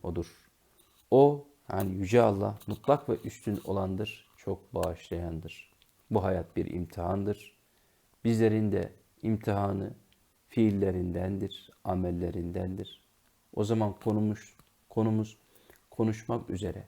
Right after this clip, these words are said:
yani boş konuşmak üzere idi. Rabbim cümlemizi dolu konuşanlardan eylesin ve son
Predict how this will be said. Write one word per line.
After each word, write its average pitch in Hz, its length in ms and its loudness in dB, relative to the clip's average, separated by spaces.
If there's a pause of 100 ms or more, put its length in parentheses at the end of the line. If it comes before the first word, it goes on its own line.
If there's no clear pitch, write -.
(140)
yani 107 220 -2 (140)
boş 131 260 4
konuşmak 92 560 -8
üzere 92 280 -4
idi. 101 300 -4 (520)
Rabbim 110 360 -2
cümlemizi 95 680 -2 (540)
dolu 113 300 4
konuşanlardan 92 800 -6 (100)
eylesin 87 540 -6 (640)
ve 98 260 -2 (400)
son 127 580 -2